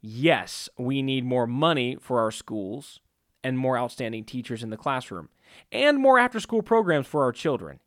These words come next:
Yes, we need more jobs and more job training and more opportunity in our community." So he's, he's saying, look, we can definitely do better as a community, as a society, as a nation with different things.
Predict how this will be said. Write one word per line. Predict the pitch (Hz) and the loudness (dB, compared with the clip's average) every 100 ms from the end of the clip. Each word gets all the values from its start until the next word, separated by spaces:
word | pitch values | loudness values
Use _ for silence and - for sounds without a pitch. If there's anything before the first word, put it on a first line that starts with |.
| _ | _
Yes, | - 107 147 127 - - - - | -16 0 2 2 -2 -12 -12 -8
we | 123 127 | -4 -2
need | 127 123 | -2 0
more | 120 117 | -2 0
jobs | 120 120 117 117 - | 0 2 0 -4 -6
and | 135 | -4
more | 131 123 | -2 -2
job | 120 113 110 | 0 -2 -2
training | - 165 135 117 107 _ - - - _ _ - | -6 -6 -4 -8 -10 _ -20 -20 -20 _ _ 0
and | 151 170 | 0 2
more | 185 180 | 6 6
opportunity | 170 147 - 190 135 135 - | 4 0 -2 -2 -2 -4 -6
in | 143 135 | -2 0
our | 123 | 0
community." | 127 185 202 107 87 | 0 -2 -2 -4 -6
So | 170 165 | -4 -2
he's, | 226 - - _ | -4 -6 -16 _
he's | - 277 | -4 0
saying, | 226 196 269 | 4 4 4
look, | 220 - | 2 2
we | 220 240 | -6 -6
can | 269 | 0
definitely | 233 220 202 | 2 2 0
do | 175 | 2
better | 160 156 139 | 4 6 6
as | 143 | 4
a | 139 | 2
community, | 151 135 123 131 185 - | -2 -2 0 -2 -4 0
as | 135 135 | 0 0
a | |
society, | - 135 - 113 107 120 160 | -6 -4 0 2 2 -2 0
as | 139 131 | 0 0
a | |
nation | 123 120 110 107 151 180 | 0 0 -2 -4 -4 0
with | 135 117 | -2 2
different | 131 117 101 | 0 0 -8
things. | - 85 98 - | -12 -14 -14 -18